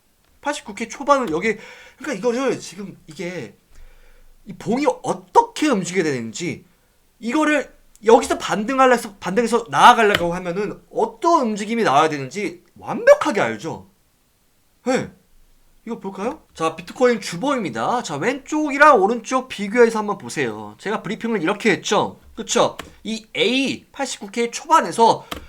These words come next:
빠르게 딱 찍먹하는 그림이 나와야 된다. 예? 자, 여기서 어떻게 움직이는지 한번 볼게요.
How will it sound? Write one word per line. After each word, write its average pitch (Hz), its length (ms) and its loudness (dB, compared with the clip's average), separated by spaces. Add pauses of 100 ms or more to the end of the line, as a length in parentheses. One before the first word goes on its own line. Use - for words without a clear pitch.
(120)
빠르게 311 640 4 (240)
딱 - 340 2 (120)
찍먹하는 285 720 2
그림이 202 280 -6
나와야 139 280 -2
된다. 95 420 -14 (680)
예? 240 220 -6 (200)
자, 170 140 -6
여기서 190 200 -4
어떻게 139 240 -8
움직이는지 156 300 -6
한번 139 140 -8
볼게요. 156 420 -10